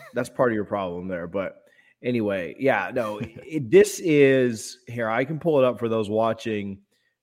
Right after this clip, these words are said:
Speaker 1: Um, it's where George is, like, the marine biologist, and he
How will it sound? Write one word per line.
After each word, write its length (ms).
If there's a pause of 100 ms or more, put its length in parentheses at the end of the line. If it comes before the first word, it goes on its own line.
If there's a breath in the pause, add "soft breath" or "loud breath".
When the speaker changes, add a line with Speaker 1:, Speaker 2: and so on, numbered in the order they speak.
(160)
Speaker 1:
Um, 640 (520)
it's 140
where 160
George 480
is, 160
like, 180
the 80
marine 300
biologist, 720
and 80
he 180